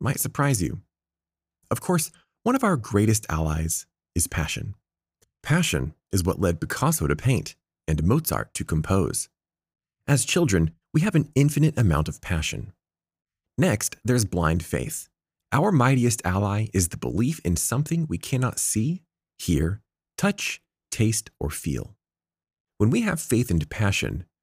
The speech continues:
we feel as if we can accomplish anything in the world. Unfortunately, resistance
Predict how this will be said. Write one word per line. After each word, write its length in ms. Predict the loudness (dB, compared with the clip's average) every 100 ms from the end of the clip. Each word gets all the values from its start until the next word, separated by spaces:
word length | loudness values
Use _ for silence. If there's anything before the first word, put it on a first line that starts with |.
| _
we 140 | -2 0
feel 240 | 2 4
as 180 | 4 4
if 160 | 2
we 80 | 0
can 160 | 0 -2
accomplish 540 | -2 -6 -2 -2 -2 0
anything 540 | 4 4 2 -4 -4
in 140 | 0 2
the 80 |
world. 400 | 2 0 -4 -8 _ _ _ _ _ _ _ _ _
Unfortunately, 760 | -4 0 -2 2 2 2 -4 -6 _ _
resistance 580 | 0 2 0 0 -4 -4